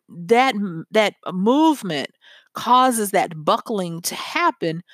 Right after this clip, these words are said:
until the opposing forces of those plates are neutralized against each other, meaning they come to a stalemate. And so whenever you see mountains, just understand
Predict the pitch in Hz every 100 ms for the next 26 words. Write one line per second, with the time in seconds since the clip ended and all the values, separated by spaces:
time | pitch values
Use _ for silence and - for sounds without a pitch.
0 | _ _ 190 190 185 - - 320 226 156
1 | 160 - _ _ - 180 214 180 180 -
2 | - 302 311 311 277 254 _ - 277 208
3 | 175 175 175 - 196 190 190 180 - -
4 | 277 202 - - 165 170 220 302 - 208
5 | 175 151 156 - 160 226 262 - 196 -
6 | 147 110 73 233 349 226 196 208 - 262
7 | 240 - 202 156 - - - 269 403 226
8 | 160 139 - - - _ _ - - -
9 | 220 233 - 247 214 202 208 294 349 330
10 | 311 381 - 302 302 311 370 330 - 139
11 | 165 - - - 240 349 - 277 262 -
12 | 254 277 170 -